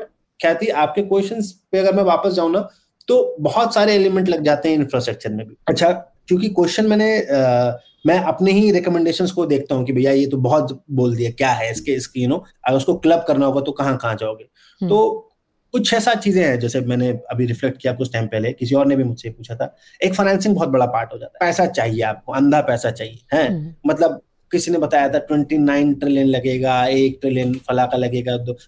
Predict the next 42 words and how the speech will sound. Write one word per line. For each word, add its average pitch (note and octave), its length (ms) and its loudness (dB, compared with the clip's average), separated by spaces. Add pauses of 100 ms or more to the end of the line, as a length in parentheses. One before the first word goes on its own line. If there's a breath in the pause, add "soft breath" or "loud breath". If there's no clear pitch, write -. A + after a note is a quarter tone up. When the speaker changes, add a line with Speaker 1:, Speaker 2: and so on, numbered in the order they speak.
Speaker 1:
मतलब - 340 0
म-, F#3+ 380 -8
जबरदस्त F#3 420 2
एस्टिमेट्स B2 460 -2
है, C#3 60 2
मतलब C#3+ 200 0
उसमें E3 360 -2
हम D3+ 220 -2
कहाँ D3+ 280 -2
जाएंगे, C#3 320 2
किधर C#3 240 0
जाएंगे, B2+ 300 -2
वो B2 80 -6
कोई C3 320 -4 (160)
अन-, C3+ 140 0 (100)
अनथीन A#2+ 360 -4
है, A#2 60 -6
राइट? E3 280 0
सिक्सटी - 500 -4
परसेंट, F#3 300 0
सेवेंटी E3+ 240 0
परसेंट E3+ 300 -2
of E3 60 -4
urban C#3+ 260 0
India D3 260 2
is C#3+ 120 2
yet C#3+ 160 0 (100)
to - 0 -
be C3 80 -2
built, A2+ 240 -4 (500)
राइट? F#3+ 220 0
Speaker 2:
हम्म। C#3+ 140 -4
Speaker 1:
वो D3 160 0
भी D#3+ 100 4
बना C#3+ 180 2
ही D3+ 100 4
नहीं A2+ 140 2
है G#2+ 60 -4
जो A#2 240 -6
बनने A2 140 -6
वाला G#2 200 -4
है, - 60 -20